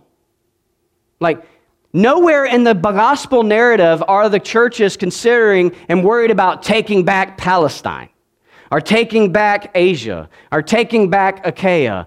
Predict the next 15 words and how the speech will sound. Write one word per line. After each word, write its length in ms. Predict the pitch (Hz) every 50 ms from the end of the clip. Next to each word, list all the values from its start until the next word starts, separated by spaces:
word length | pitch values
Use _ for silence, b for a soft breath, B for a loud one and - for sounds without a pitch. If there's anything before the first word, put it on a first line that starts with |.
| b b b b
or 100 | 180 175
taking 480 | - - 214 233 220 220 220 208 190 170
back 340 | 156 208 196 185 185 - -
Rome. 500 | 160 156 170 196 190 170 139 113 101 92 - b b b
They're 120 | b 220 233
not 160 | 240 240 240
interested 540 | 254 294 269 - 277 220 - - 202 180 160
in 100 | 151 151
that 260 | 165 156 160 156 B B B B B
embodiment 800 | - 202 196 196 156 185 175 170 175 175 175 170 170 160 160 160
of 160 | 160 139 -
truth. 680 | - - - 196 170 139 110 - - - - _ _ _ _ _ _ _ _ _ _ _ _ _ _ _ _ _ _ _ _ _ _ _ _ _ _ _ _
They're 160 | - 185 180
only 300 | - 202 214 233 240 226
interested 720 | 220 185 196 214 - - 208 190 - - 185 175 165 156